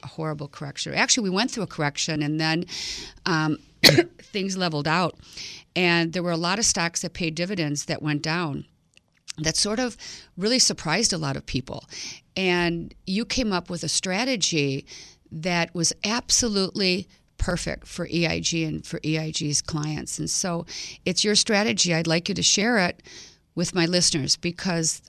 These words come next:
ideally having you manage it is really a blessing, because that's what you do, and you do it every single day. But for those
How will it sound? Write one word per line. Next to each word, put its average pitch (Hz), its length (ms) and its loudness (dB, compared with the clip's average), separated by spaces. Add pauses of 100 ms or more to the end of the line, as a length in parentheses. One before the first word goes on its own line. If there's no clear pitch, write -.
ideally 175 760 6
having 175 340 0
you 185 120 2
manage 175 440 2
it 147 260 0
is 156 240 0
really 165 460 2 (100)
a 147 80 -2
blessing, 156 460 2
because 156 320 -4
that's 165 200 2
what - 140 2
you 135 80 2
do, 151 380 6
and 151 100 2
you 147 80 8
do 147 160 6
it 139 140 2
every 143 200 2
single 135 320 2
day. 156 320 0 (680)
But 196 160 0
for - 180 -2
those 196 400 2